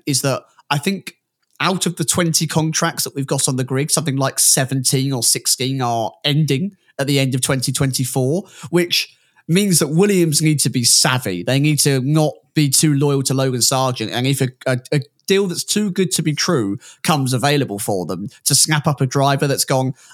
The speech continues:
"Oh, I'm not really sure what I do with myself at the moment." And you go, "We could promise you a project for three or four seasons." You jump in and you snap them up. I'm not sure who that driver might be right now. You know, may-, maybe someone like Esteban Ocon,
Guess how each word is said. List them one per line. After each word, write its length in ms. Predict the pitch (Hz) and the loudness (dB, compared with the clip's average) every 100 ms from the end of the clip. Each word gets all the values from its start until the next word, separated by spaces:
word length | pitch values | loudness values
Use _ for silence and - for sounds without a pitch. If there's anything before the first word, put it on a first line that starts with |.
| _ | _
"Oh, 100 | 165 | 0
I'm 80 | 160 | 0
not 80 | 180 | 2
really 120 | 170 | 0
sure 200 | - 156 | 2 0
what 180 | 147 143 | 2 0
I 40 | |
do 200 | 139 156 | 2 2
with 120 | 139 | 2
myself 400 | 113 113 113 107 | 0 0 -2 -4
at 80 | - | -6
the 80 | 117 | -4
moment." 420 | 110 107 110 120 - _ _ | -2 -2 -4 -8 -12 _ _
And 100 | 135 | 0
you 100 | 139 | 2
go, 180 | 139 127 | 2 2
"We 120 | 135 | 2
could 160 | 139 131 | -2 -4
promise 380 | - 151 139 - | 0 0 0 0
you 80 | |
a 60 | 117 | -4
project 520 | - 170 147 113 87 | -2 -2 0 -4 -6
for 120 | - | -8
three 240 | 117 - 135 | -6 -2 -2
or 60 | |
four 200 | 113 123 | -2 -2
seasons." 640 | 117 156 165 107 90 110 - _ - | 0 2 0 -2 -4 -6 -6 _ -6
You 100 | 160 | -2
jump 320 | 147 165 135 | 2 2 2
in 120 | 143 123 | 2 2
and 80 | |
you 100 | 120 | 0
snap 320 | 113 - 123 - | 0 2 0 -2
them 140 | 117 | -2
up. 140 | 107 - | -2 0
I'm 140 | 151 | 2
not 180 | 170 143 | 2 0
sure 140 | 156 | 2
who 160 | 143 147 | 2 2
that 160 | 123 - | 0 0
driver 260 | 139 120 | 0 2
might 240 | 113 113 - | 0 -2 0
be 160 | 160 | 0
right 260 | 170 160 127 | 2 0 0
now. 360 | 151 151 151 - - - | -2 0 -2 -6 -20 -2
You 100 | 151 | 0
know, 300 | 127 135 143 - _ _ _ _ _ | 2 2 2 -4 _ _ _ _ _
may-, 220 | 147 143 - | 0 0 0
maybe 200 | 143 131 | 0 2
someone 240 | 160 143 | 2 2
like 180 | 139 - - | 0 0 -2
Esteban 420 | 139 - 127 135 | 0 0 0 0
Ocon, 420 | 127 - 113 95 | -2 0 -2 -2